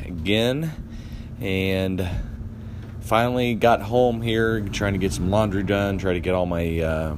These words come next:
my, um, all my stuff cleaned up here. You could probably hear the, uh, laundry going here in the background. Um, let me close the door here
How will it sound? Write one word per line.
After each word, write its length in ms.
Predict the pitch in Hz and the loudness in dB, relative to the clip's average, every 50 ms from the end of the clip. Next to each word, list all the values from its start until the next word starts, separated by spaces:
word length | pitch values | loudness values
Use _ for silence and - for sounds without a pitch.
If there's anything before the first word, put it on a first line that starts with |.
| 76 76 - | -6 -8 -8
my, 300 | - 71 71 76 76 76 | -8 -6 -6 -4 -4 -4
um, 600 | 78 76 71 71 71 71 71 73 76 80 - - - | -4 -4 -4 -4 -4 -6 -6 -6 -8 -8 -8 -8 -8
all 120 | - 90 | -6 -6
my 200 | 82 80 78 73 | -4 -4 -4 -6
stuff 320 | - - - 104 92 - | -6 -4 -2 -2 -2 -2
cleaned 340 | - - 101 92 90 85 80 | -2 -4 -2 -2 0 0 2
up 180 | 90 92 - - | 0 0 0 -2
here. 200 | 95 92 90 90 | -4 -2 0 0
You 100 | 85 80 | -2 -2
could 160 | 80 82 80 | -4 -4 -2
probably 300 | - 95 92 85 90 87 | 2 2 2 2 0 -2
hear 240 | 80 90 90 90 85 | -2 -2 -2 -2 -2
the, 280 | 78 85 85 82 78 | -2 -2 -2 -2 -2
uh, 220 | 76 76 76 78 78 - - - - - - - - - - - | -2 -2 -2 -4 -6 -6 -8 -10 -8 -10 -10 -10 -10 -8 -6 -2
laundry 380 | 95 98 95 95 92 87 90 80 | 0 2 2 2 2 0 0 2
going 260 | 92 95 90 87 87 | 2 2 2 2 2
here 240 | 90 92 95 90 85 | 2 2 2 2 2
in 60 | 85 | 0
the 80 | 82 | 0
background. 1040 | 78 - - 95 98 101 101 95 - - 95 95 98 98 95 95 95 92 92 92 87 - - - - - - - - - - - | 0 0 2 2 4 4 2 2 0 -2 0 2 2 2 2 2 2 2 2 2 0 -2 -2 -2 0 -2 -2 -2 -2 0 0 0
Um, 680 | - 80 73 73 85 85 80 - 101 104 - - - - | 2 2 2 2 2 2 2 0 0 0 0 0 0 2
let 140 | 98 90 - | 2 2 2
me 160 | - - 127 | 2 0 0
close 400 | 110 107 - 127 123 117 107 107 | 2 2 4 4 4 4 4 2
the 60 | 107 | 2
door 320 | 110 113 113 113 110 110 110 | 2 2 4 4 4 4 2
here 420 | 113 110 110 113 117 117 113 110 | 2 2 4 4 2 2 2 0